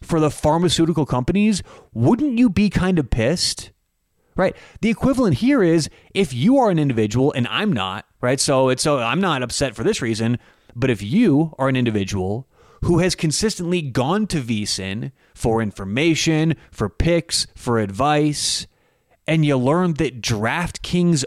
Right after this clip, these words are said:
owns them, that is a direct conflict of interest. And I personally, if I were you, I wouldn't be too happy at all.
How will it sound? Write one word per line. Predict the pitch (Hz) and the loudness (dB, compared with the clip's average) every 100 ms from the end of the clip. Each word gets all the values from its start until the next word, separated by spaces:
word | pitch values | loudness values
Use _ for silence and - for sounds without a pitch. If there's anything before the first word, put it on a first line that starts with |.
| - | 0
owns | 139 214 220 135 | 2 2 0 0
them, | 120 110 107 113 - _ _ _ 110 | 0 0 0 -2 -6 _ _ _ -4
that | 139 180 | 0 2
is | 180 - | 0 2
a | 180 170 | 2 2
direct | 135 - 143 135 127 139 135 - - - _ - | -2 0 2 2 2 0 -2 -6 -16 -18 _ -8
conflict | - 127 131 120 135 113 | -2 0 0 0 -2 -2
of | 107 | 0
interest. | 117 131 165 175 - - - _ - | 0 0 -2 -2 -4 -10 -12 _ -8
And | 123 127 | -4 -2
I | 170 | 0
personally, | - 160 - 180 139 | 0 0 0 0 0
if | 98 | 0
I | 95 135 | -2 0
were | 156 | 2
you, | 190 202 220 208 _ _ _ _ | 2 2 2 0 _ _ _ _
I | 110 151 | -2 2
wouldn't | 175 127 | 2 2
be | 113 | 0
too | 104 110 | 0 0
happy | 90 87 87 | -2 -6 -12
at | 85 | -8
all. | 95 101 - - | -2 -2 -4 -14